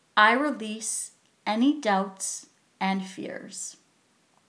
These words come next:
Just like that. That, just like that. So it's like on a day where you're just anxious, or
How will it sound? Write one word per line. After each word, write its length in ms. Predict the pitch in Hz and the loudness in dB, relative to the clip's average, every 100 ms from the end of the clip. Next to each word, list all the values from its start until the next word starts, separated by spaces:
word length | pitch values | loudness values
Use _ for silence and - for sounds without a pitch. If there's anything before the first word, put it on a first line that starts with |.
| _ _ _ _ _ _ _ - | _ _ _ _ _ _ _ -6
Just 200 | 262 262 | -4 -2
like 140 | 311 | 2
that. 300 | 403 - - - - _ _ _ | 6 6 4 -6 -20 _ _ _
That, 240 | - - 196 | -8 -8 -2
just 180 | 269 269 | 0 0
like 160 | 262 | 2
that. 340 | 180 - - - | 4 4 0 0
So 140 | 240 | 0
it's 120 | 240 | 4
like 200 | 233 220 - - - - | 6 4 2 -18 -20 -4
on 140 | 214 208 | -2 -2
a 80 | |
day 400 | 196 190 302 294 | -2 0 4 4
where 100 | 285 | 2
you're 160 | 233 208 | 0 -2
just 180 | 202 - - | -4 -8 2
anxious, 720 | 311 311 320 302 294 - - - | 4 4 2 0 0 -2 -2 -2
or 520 | 240 226 208 202 208 | 4 6 6 4 0